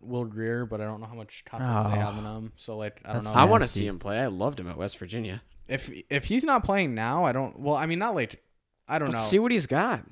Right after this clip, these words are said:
Speaker 1: Is, shouldn't
Speaker 3: He
Speaker 1: he
Speaker 3: had
Speaker 1: be
Speaker 3: a
Speaker 1: the
Speaker 3: great
Speaker 1: se-,
Speaker 3: year last year.
Speaker 1: shouldn't he be the second string quarterback though?
Speaker 3: At this
Speaker 2: Is,
Speaker 3: point.
Speaker 2: what, isn't he
Speaker 3: I
Speaker 2: ready?
Speaker 3: mean,
Speaker 1: No,
Speaker 3: he is.
Speaker 1: I'm saying
Speaker 3: But, like, to Cam?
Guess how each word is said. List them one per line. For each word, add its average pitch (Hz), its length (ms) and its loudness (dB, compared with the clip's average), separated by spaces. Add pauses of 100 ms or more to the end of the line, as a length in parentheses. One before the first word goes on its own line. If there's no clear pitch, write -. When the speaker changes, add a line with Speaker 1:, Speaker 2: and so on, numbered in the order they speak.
Speaker 1:
Is, 160 240 0
shouldn't 208 300 0
Speaker 3:
He - 0 -
Speaker 1:
he 247 60 4
Speaker 3:
had 240 40 0
Speaker 1:
be 262 60 2
Speaker 3:
a 247 60 4
Speaker 1:
the 120 40 6
Speaker 3:
great 151 140 6
Speaker 1:
se-, 247 100 4
Speaker 3:
year 123 180 4
last 104 380 0
year. 90 220 -6
Speaker 1:
shouldn't 190 240 0
he 208 60 2
be 196 100 0
the 185 100 2
second 165 300 0
string 156 200 -4
quarterback 139 520 -2
though? 156 320 -2 (400)
Speaker 3:
At 214 140 -2
this 175 120 0
Speaker 2:
Is, 117 100 -4
Speaker 3:
point. 120 300 -4
Speaker 2:
what, 110 240 -2
isn't 110 220 -4
he 110 80 -2
Speaker 3:
I - 20 -2
Speaker 2:
ready? 104 140 4
Speaker 3:
mean, 196 80 8
Speaker 1:
No, 160 160 6
Speaker 3:
he 139 80 4
is. 113 200 0
Speaker 1:
I'm 156 120 2
saying 156 240 0
Speaker 3:
But, 165 120 8
like, 139 180 6
to 123 100 2
Cam? 151 420 0